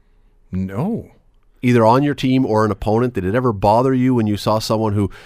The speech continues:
Speaker 2: either because of just pure talent or because they've worked so hard, did it ever bother you that you weren't the best player on the field?
Speaker 1: No, I, but,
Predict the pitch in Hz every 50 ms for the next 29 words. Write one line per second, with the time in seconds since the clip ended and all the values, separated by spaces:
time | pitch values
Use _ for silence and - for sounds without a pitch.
0 | - - - _ - - - - 113 113 110 110 98 104 - 127 113 98 104 92
1 | 95 104 95 - - - 160 175 175 - 147 127 123 123 131 - 98 101 95 101
2 | 92 113 101 92 - 101 95 87 90 90 104 117 113 - - - 120 107 95 107
3 | 104 98 85 78 76 78 78 82 92 101 104 113 104 101 104 104 107 110 110 110
4 | 104 98 78 92 98 95 101 101 - - 87 98 98 - - - 101 98 98 98
5 | 98 98 98 92 - 98 104 110 123 - _ _ _ _ _ _ _ _ _ _
6 | _ _ _ _ _ _ _ _ _ _ _ _ _ _ _ _ _ _ _ _
7 | _ - 202 190 185 156 123 120 131 139 143 151 120 131 123 139 143